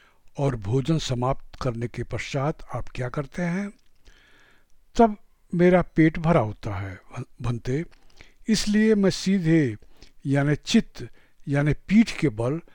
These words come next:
लेट जाता हूँ और तब, तब मैं सोता हूँ, भंते। और फिर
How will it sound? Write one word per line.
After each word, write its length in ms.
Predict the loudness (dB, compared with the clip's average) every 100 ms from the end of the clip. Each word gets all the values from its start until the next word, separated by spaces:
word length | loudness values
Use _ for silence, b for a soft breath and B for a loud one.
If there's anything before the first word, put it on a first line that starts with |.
| b 2
लेट 300 | 6 6 4
जाता 300 | -8 -6 -8
हूँ 280 | -8 -12 -16 -20 _ _ _ -10
और 140 | -10
तब, 440 | -8 2 4 4 0 -12 -20 _ _ -20 -2
तब 160 | 0 2
मैं 100 | 0
सोता 400 | 0 -2 -2 -6
हूँ, 200 | -8 -6
भंते। 400 | -8 -10 -12 -12 -18 -20 -20 -20 -20 _ _ _ -8
और 160 | -6 -4
फिर 360 | 0 2 2